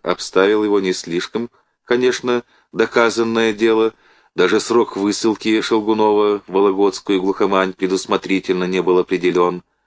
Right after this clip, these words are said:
Жена его, помнится, лет десять назад просила Валуева перевести мужа в другую губернию, и он милостиво назначил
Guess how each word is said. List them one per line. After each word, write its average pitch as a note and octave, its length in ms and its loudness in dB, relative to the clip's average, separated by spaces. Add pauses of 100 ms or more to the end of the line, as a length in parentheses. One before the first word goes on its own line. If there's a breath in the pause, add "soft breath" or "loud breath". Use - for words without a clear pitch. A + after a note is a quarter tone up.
(600)
Жена A2 400 0
его, F3+ 160 4
помнится, E3 560 -2
лет D3+ 300 -2
десять B2+ 320 -2
назад B2 380 0
просила A#2+ 460 0
Валуева A2+ 460 2
перевести G#2 580 -4
мужа G#2 420 0 (340 soft breath)
в C#2 160 -6
другую A#2 580 0
губернию, D2 720 -2
и - 140 -6
он F#2 260 0
милостиво G2+ 540 -2
назначил F#2+ 680 -2